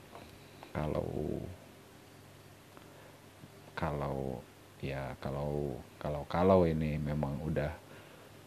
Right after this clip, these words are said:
udah begitu terus kebutuhannya, nggak ada kembang-kembangnya, atau maksudnya bukan ber-, berkembang, yang gua maksud tuh sebenarnya lebih ke,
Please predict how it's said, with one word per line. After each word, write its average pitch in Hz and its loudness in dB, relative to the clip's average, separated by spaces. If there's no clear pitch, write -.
udah 71 -2
begitu 85 6
terus 90 8
kebutuhannya, 82 2
nggak 73 2
ada 76 2
kembang-kembangnya, 78 4
atau - 0
maksudnya 85 2
bukan 76 0
ber-, - -6
berkembang, 82 6
yang 82 4
gua 78 4
maksud 78 0
tuh 90 4
sebenarnya 85 2
lebih 78 2
ke, 80 2